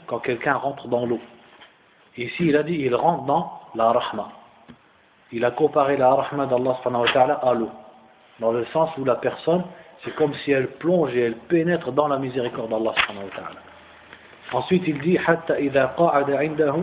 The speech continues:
قرت فيه. Puis quand il s'assoit auprès de la personne, قرت فيه, c'est-à-dire elle reste en lui, la miséricorde.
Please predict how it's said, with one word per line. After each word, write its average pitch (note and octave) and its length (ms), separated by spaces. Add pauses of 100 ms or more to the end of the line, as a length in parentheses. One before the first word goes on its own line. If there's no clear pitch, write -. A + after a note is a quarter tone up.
(460)
قرت D3+ 500 (100)
فيه. A2+ 280 (840)
Puis E3+ 180
quand D3 240
il C#3 140 (100)
s'assoit F3 420
auprès D3 280
de C#3+ 100
la C#3 120
personne, E3+ 480 (640)
قرت C#3 560
فيه, E3+ 360
c'est-à-dire C3+ 480
elle E3 160 (600)
reste D#3 300 (180)
en C3+ 140
lui, A2+ 320 (200)
la A2 100
miséricorde. G#2+ 600